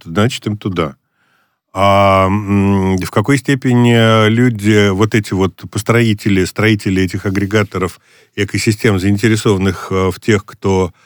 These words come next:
не пытается разобраться в продуктах, которые им, а, предлагают, я сомневаюсь, потому что вот те люди, которые вот для удобства, это, как правило, люди,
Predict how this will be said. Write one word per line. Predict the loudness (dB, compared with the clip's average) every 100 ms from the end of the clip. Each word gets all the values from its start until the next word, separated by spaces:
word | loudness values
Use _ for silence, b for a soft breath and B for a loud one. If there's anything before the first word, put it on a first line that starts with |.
| b b b b -4
не | 0 4 2
пытается | 0 0 0 0 0
разобраться | 0 0 0 -2 -4
в | -4
продуктах, | -2 -2 -4 -6 -6
которые | -4 -2 -2 0
им, | 0
а, | 0 -2
предлагают, | -2 0 0 0 2 0 0 -2
я | -2
сомневаюсь, | 0 2 2 0 -4
потому | -12 -4 -2
что | -2 -2
вот | -2 0
те |
люди, | 0 0
которые | -2 -2 0 2 2
вот | 2 0
для | 2
удобства, | 2 2 0 -2 -2
это, | -2
как | -2 -6
правило, | -2 0 2
люди, | 2 2 0